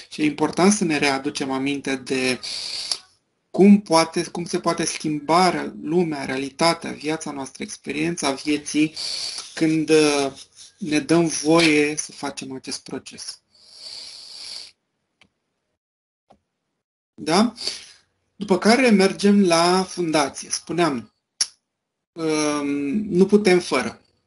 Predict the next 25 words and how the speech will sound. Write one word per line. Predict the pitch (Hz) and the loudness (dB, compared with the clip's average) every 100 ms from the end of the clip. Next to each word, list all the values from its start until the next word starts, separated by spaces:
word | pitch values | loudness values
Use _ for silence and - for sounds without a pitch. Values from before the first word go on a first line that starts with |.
| _ _ _ | _ _ _
Pentru | 156 151 170 | -4 -4 -4
că | 156 - 175 160 160 156 151 | -6 -2 4 6 6 6 4
altfel, | 160 160 208 208 - 156 170 202 - _ _ | 2 4 4 2 2 4 6 4 0 _ _
când | - 165 147 | -10 -4 0
ajungem | 139 147 156 226 233 | 2 2 4 6 6
la | 190 | 6
vindecare, | 151 165 156 151 - 151 147 151 | 4 -2 -2 -2 2 2 2 0
la | 147 | -4
pasul | - 127 117 180 180 | -4 -6 -4 -4 -4
trei, | - 151 147 160 208 - - - - - _ | -4 -4 0 0 -2 -8 -16 -16 -16 -18 _
spuneam, | - - 180 170 127 - - | -14 0 4 4 0 -10 -8
e | 156 | -6
dureros, | 151 156 156 147 - | -2 0 0 -2 -6
intrăm | - 139 160 160 | -10 -4 0 0
în | 156 | 0
abis. | 151 143 139 - - - - 180 - - | 0 0 -4 -6 -8 -8 -8 -6 -8 -12
<laughs> | - - - - 190 - | -20 -16 -14 -12 -12 -4
Ce | - | 2
găsim | 156 165 196 | 4 4 6
acolo | 190 175 196 202 202 202 202 202 214 _ _ _ | 6 4 4 4 6 6 4 0 -8 _ _ _
s-ar | - 151 | -6 -6
putea | 143 - 165 | -6 -4 -4
să | 156 170 | -4 -8
ne | 156 156 156 156 | -6 -4 -2 -4
copleșească. | 147 151 147 139 143 123 - - | -6 -6 -6 -6 -4 -4 -6 -12